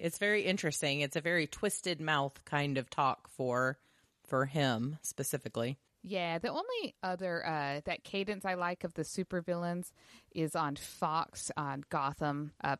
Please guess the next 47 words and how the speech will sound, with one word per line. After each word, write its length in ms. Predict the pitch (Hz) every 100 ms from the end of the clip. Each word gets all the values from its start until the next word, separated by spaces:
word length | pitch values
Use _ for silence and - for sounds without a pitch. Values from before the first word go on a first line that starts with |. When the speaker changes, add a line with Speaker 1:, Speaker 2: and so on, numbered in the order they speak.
| -
Speaker 2:
Penny 200 | 220 240
Mooney? 440 | 156 190 247 262 -
Oh 100 | 214
my 140 | 208 147
God, 200 | 151 147
I 40 |
forgot 300 | 156 151 160
her 100 | 170
name 180 | 151 143
too. 200 | - 147 _ - _ -
Whatever, 340 | 208 147 143
Jada 260 | 147 190 175
Smith's 360 | - 135 -
character. 340 | - 139 - 175
Speaker 1:
Mm, 260 | 160 151
Speaker 2:
She's 160 | 147 175
Speaker 1:
yeah. 200 | 135 143
Speaker 2:
awesome. 220 | 120 123 - _ -
Anyway, 420 | 339 170 165 175
so 120 | - 214
I 80 | 208
love 200 | 226 220
her 160 | 214
cadence. 460 | 196 185 156 147 -
It's 100 | 160
kind 180 | - 190
of 80 | 170
an 80 | -
Eartha 260 | 160 160 156
Kitt 380 | - 165 156 -
kind 280 | - 160 147
of, 280 | 139 135 139 - - -
Speaker 1:
Mm-hmm. 360 | 175 165 135 135 -
Speaker 2:
you 60 | 190
know, 200 | 160 - 208
old 240 | 202 190
school 400 | - - 202 190
villainy, 480 | 185 185 180 180 190
old 240 | 208 214
timey 520 | - 190 185 180 190
villainy. 520 | 190 185 185 185 190 - - -
I 80 | 165
Speaker 1:
Yeah. 100 | 139
Speaker 2:
kinda 140 | 131
like 220 | 139 135 -
those. 320 | 147 - - _ - - _ _ -
So. 240 | 165 147